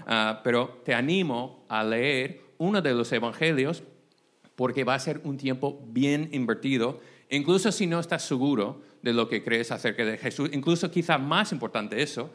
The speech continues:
si no estás seguro de lo que crees, lee uno de los Evangelios porque, eh,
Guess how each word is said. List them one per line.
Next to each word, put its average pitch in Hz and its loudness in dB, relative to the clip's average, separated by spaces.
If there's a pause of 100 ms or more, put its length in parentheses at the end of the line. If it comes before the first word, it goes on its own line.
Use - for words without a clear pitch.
si - -6
no 170 0
estás 139 -6
seguro 104 -4
de 107 -2
lo 104 -4
que 98 -8
crees, - -6 (200)
lee 151 2
uno 147 0
de 117 4
los 113 0
Evangelios 110 -4
porque, 110 -4 (240)
eh, 110 2